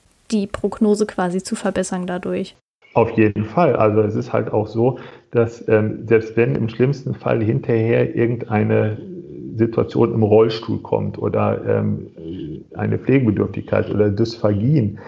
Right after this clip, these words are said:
Speaker 2: ähm, dazukommen, ähm, diese Situationen kommen immer später und verlaufen besser, wenn ein guter Ausgangszustand, ähm, physisch da ist. Und den erreicht man natürlich durch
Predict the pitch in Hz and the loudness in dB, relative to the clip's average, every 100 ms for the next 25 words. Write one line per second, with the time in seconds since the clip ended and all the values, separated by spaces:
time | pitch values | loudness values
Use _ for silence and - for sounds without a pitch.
0 | - - 233 107 107 110 104 - 107 - | -20 -8 2 4 4 2 0 -2 -4 0
1 | 101 101 - - _ _ 107 104 104 104 | 0 0 -8 -20 _ _ 2 4 2 -2
2 | - - _ _ - 104 139 117 110 - | -10 -20 _ _ -6 0 2 2 0 0
3 | 107 - 123 147 147 151 - - - 117 | 0 0 2 4 2 -2 -8 -18 -4 -2
4 | 107 135 135 127 120 107 - - - - | -2 -2 -2 0 -2 -6 -16 -18 -18 0
5 | 104 120 147 165 170 185 - - 113 113 | 2 4 2 -2 0 -2 -6 -8 -8 -4
6 | 117 113 117 117 110 95 113 - 160 156 | 0 2 2 0 -2 2 0 2 0 0
7 | 165 - 107 107 127 - 110 107 107 131 | -2 -6 -2 0 0 -2 -2 0 -2 -2
8 | 120 110 139 147 104 101 101 - 107 104 | -2 2 2 2 -2 -2 -4 -8 -8 -8
9 | - 104 101 - - - 107 104 98 - | -6 -4 -4 -6 -16 -10 -4 -2 -2 -4
10 | - 110 104 - - 101 101 107 - 104 | 0 2 2 -2 -2 0 0 -2 -4 -2
11 | 98 110 110 107 101 107 113 123 120 120 | 2 2 2 0 2 2 0 -2 -4 -2
12 | 135 135 135 - - 107 113 127 - | 2 2 0 -6 -8 0 2 2 -2